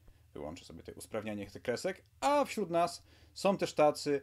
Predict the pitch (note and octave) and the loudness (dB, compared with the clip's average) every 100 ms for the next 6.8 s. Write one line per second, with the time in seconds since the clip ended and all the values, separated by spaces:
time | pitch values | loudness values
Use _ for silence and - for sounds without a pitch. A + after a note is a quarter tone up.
0 | - - C#3+ C#3 - C#3 C#3 A3 G3+ F#3+ | -4 -6 -4 -2 -2 -2 2 2 4 2
1 | - B2+ A2+ D#3+ D3 C#3 C#3+ C3+ C3 B2+ | 2 -4 -4 -4 -4 0 4 4 6 6
2 | B2+ A#2+ - F2+ G#2+ B2 C3+ C3+ B2+ A#2+ | 6 4 0 -8 -2 0 4 4 4 2
3 | B2 B2 A#2 A#2 C#3 D#3+ F#3 - _ _ | -2 -2 0 2 2 2 0 -4 _ _
4 | _ - - B3 A#3+ E3+ C#3 C3 B2 B2 | _ -8 0 4 6 4 2 0 -2 -2
5 | A2 A2 A#2 A2+ G#2+ G#2+ G#2 - G#2+ G#2 | 0 0 0 -2 -4 -4 -4 -4 -6 -8
6 | - - - G#2 G#2+ G#2+ G#2+ G#2 | -10 -20 -8 -6 -2 0 0 -2